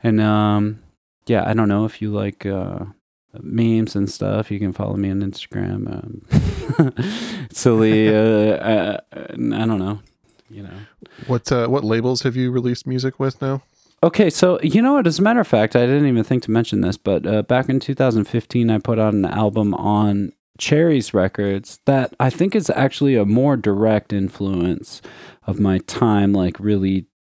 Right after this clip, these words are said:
Speaker 1: like, analyzing Kashif and, and also, like, uh, more similarly, um,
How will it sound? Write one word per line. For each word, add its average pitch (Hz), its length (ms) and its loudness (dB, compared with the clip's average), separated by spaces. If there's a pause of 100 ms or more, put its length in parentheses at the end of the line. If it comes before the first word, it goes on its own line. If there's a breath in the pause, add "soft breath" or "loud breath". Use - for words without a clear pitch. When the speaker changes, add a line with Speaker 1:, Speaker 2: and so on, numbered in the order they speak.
(200)
Speaker 1:
like, - 280 -4
analyzing 95 680 2
Kashif 98 640 -4
and, 87 320 -2 (380 loud breath)
and 90 180 0
also, 98 460 0
like, 85 360 -4
uh, 87 140 -2
more 95 280 2
similarly, 87 1080 2
um, 80 420 -6